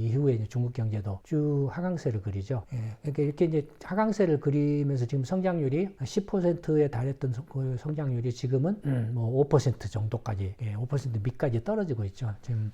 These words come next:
이천이십 년 팬데믹 이후에 중국의 연평균 성장률은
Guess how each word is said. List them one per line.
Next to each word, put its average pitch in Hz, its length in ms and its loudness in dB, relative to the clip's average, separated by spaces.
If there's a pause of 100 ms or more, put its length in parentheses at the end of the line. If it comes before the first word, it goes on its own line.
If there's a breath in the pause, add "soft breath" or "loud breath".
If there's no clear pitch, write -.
이천이십 165 480 4
년 151 120 2
팬데믹 196 520 2
이후에 139 400 2
중국의 143 540 0
연평균 147 420 0
성장률은 139 600 -4